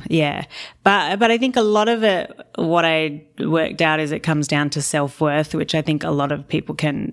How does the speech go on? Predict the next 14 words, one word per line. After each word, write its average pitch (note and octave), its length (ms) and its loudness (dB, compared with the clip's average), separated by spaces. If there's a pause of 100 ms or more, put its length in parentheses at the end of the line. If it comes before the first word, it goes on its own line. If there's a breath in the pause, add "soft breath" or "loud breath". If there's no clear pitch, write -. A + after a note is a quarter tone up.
can D#3 160 0
relate C#3+ 360 0
to. G3 280 2
And D3 340 0 (600 loud breath)
me, E3 760 0 (100)
even F#3+ 320 2
though F3+ 240 2
I'm, E3 220 0
like, D#3+ 260 0
a D#3+ 40 -6
very E3 360 2
confident F3+ 600 0
person F#3 580 2
and, E3 280 0